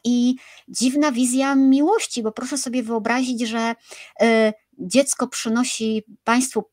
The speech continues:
prezent, a państwo z miłości go odrzucają, albo że państwo chcą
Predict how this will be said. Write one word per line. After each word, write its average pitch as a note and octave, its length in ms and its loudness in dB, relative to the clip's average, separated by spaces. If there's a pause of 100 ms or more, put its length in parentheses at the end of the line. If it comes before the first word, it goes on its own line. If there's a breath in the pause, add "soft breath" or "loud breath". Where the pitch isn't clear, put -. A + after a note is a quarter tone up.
(140)
prezent, E4+ 640 0 (260)
a A3+ 80 -10
państwo C#4 440 -4
z A3+ 100 -4
miłości B3 640 0
go A#3 180 -2
odrzucają, A#3+ 680 0 (680 loud breath)
albo C4+ 440 4 (180 loud breath)
że C4 180 0
państwo C4+ 460 -2
chcą B3+ 320 0